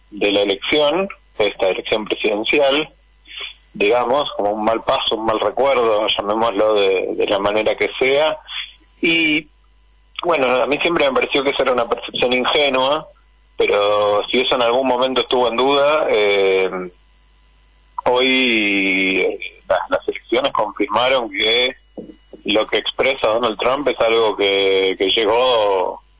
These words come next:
para permanecer, eh, en el tiempo. Tiene un nivel muy considerable de apoyo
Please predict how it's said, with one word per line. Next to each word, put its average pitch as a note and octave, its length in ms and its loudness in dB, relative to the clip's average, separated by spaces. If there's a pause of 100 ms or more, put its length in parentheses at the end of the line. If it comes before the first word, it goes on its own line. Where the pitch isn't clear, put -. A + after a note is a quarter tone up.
(500)
para - 200 0
permanecer, G2 680 0 (520)
eh, F2 580 0 (240)
en G2 140 -6
el F#2+ 120 -2
tiempo. G2 520 -4 (500)
Tiene C3 220 0
un A#2+ 80 -2
nivel A2+ 280 2
muy A2 220 0
considerable G2 640 0
de G2 60 2
apoyo E3+ 340 0